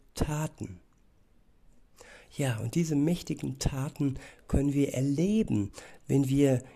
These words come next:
in seiner Nähe unterwegs sind. Wir können spüren, wie er uns schützt und wie er uns, wie er uns beschenkt mit allem Nötigen. In Vers sechzehn heißt es:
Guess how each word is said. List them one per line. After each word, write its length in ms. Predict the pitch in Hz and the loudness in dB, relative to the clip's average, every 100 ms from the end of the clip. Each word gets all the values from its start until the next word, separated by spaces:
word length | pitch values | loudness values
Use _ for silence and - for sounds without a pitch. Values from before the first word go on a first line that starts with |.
| - | -8
in 140 | 131 | -4
seiner 440 | 131 135 139 135 131 - | 0 0 2 0 -2 -4
Nähe 560 | 123 123 131 151 147 131 - - - | -2 2 2 4 2 0 -6 -20 -4
unterwegs 840 | 139 131 127 120 127 131 - - - - | -2 2 2 2 0 0 -6 -10 -20 -14
sind. 560 | - 165 156 113 - - - - | -2 0 2 0 -6 -20 -20 -10
Wir 100 | 127 | -10
können 380 | 131 147 139 131 | -4 -2 0 -4
spüren, 540 | - - 160 165 147 | -8 -2 0 2 2
wie 180 | 135 139 | 2 0
er 200 | 135 123 | -2 0
uns 280 | 127 127 - | 0 0 0
schützt 600 | - - 190 180 - - - - - - - | 0 4 4 4 -4 -4 -18 -20 -20 -20 -8
und 160 | - 131 | -2 0
wie 160 | 139 139 | 4 4
er 220 | 123 - - _ | 2 -2 -20 _
uns, 420 | - 127 127 - | 2 2 2 -4
wie 140 | 135 131 | 2 4
er 160 | 120 | 4
uns 200 | 123 131 | 2 0
beschenkt 800 | - - - - 156 147 151 - - - - - - | 0 -2 -2 0 2 2 -2 0 -2 -2 -20 -20 -8
mit 200 | 123 - | -6 -2
allem 420 | 131 143 147 143 - | 0 2 0 -4 -4
Nötigen. 640 | 139 139 151 151 131 101 92 - _ _ _ - - - _ - - _ - _ _ _ - _ - - - - - - | 0 2 0 -2 -6 -6 -12 -20 _ _ _ -20 -20 -20 _ -20 -20 _ -20 _ _ _ -20 _ -20 -20 -20 -20 -20 -8
In 100 | 120 | -6
Vers 280 | - 127 - | -2 -2 0
sechzehn 420 | 131 131 151 139 | -4 -2 -2 0
heißt 300 | 135 135 139 | -2 -4 -2
es: 280 | 139 135 | -2 -2